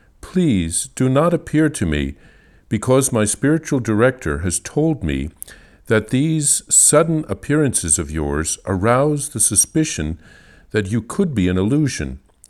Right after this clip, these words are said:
And although I love you more than my own life, and I know that you are my Lord and God, who are com-, communing with me, I must above all be obedient to my confessor."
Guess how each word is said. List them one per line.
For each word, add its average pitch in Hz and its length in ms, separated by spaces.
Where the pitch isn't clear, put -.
And 107 100
although 113 440
I 107 100
love 104 380
you 78 400
more 135 400
than 113 340
my 104 220
own 127 240
life, 120 560
and 90 120
I 90 100
know 95 460
that 90 180
you 98 220
are 127 180
my 82 180
Lord 87 380
and 80 240
God, 76 460
who 98 200
are 87 220
com-, - 340
communing 95 480
with 73 220
me, 76 300
I - 180
must 90 420
above 110 460
all 80 500
be 90 100
obedient 123 600
to - 100
my 90 220
confessor." 76 680